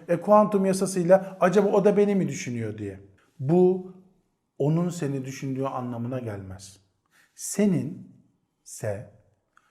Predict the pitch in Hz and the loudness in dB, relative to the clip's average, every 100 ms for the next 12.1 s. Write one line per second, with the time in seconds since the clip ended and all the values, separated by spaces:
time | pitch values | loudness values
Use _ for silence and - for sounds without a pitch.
0 | _ _ 139 202 - 135 - 156 160 147 | _ _ -2 -2 0 -2 -4 -6 -4 -4
1 | - 135 135 120 107 104 101 95 _ _ | -6 -6 -6 -6 -8 -10 -12 -16 _ _
2 | _ 117 107 - 104 92 - _ _ _ | _ -12 -12 -12 -16 -18 -20 _ _ _
3 | _ _ _ _ _ _ _ _ - 156 | _ _ _ _ _ _ _ _ -4 0
4 | 185 175 147 - - 123 127 - _ _ | 2 2 0 -6 -6 -8 -8 -16 _ _
5 | _ _ _ _ _ - 139 147 - 139 | _ _ _ _ _ -6 0 0 0 -2
6 | 127 127 - _ _ _ _ _ _ _ | -2 -4 -18 _ _ _ _ _ _ _
7 | _ - 123 147 147 135 135 - - _ | _ -8 0 0 0 -2 -2 -4 -20 _
8 | _ _ 123 143 165 147 127 - 131 127 | _ _ -6 -2 -2 -2 -4 -2 0 0
9 | 127 120 120 120 123 123 120 117 127 131 | -2 -6 -6 -8 -10 -10 -8 -6 -4 -6
10 | 104 98 90 _ _ _ _ _ - 135 | -8 -12 -18 _ _ _ _ _ 0 2
11 | 135 156 165 160 - 160 147 143 151 147 | 2 0 -2 -2 -2 0 0 0 -2 -2